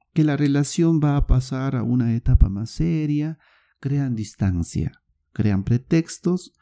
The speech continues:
por ejemplo, no contestan llamadas, inventan excusas para no verse, etcétera. Pues hasta aquí seguramente usted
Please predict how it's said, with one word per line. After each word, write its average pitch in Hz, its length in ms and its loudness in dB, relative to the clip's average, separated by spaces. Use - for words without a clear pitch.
por 120 140 -2
ejemplo, 120 400 2
no 110 140 -2
contestan 101 520 -4
llamadas, 151 920 2
inventan 107 540 2
excusas 156 800 2
para 101 220 4
no 123 220 -4
verse, 165 640 -8
etcétera. - 720 -12
Pues 180 320 -2
hasta 160 260 0
aquí 220 360 2
seguramente 185 840 2
usted 165 640 -2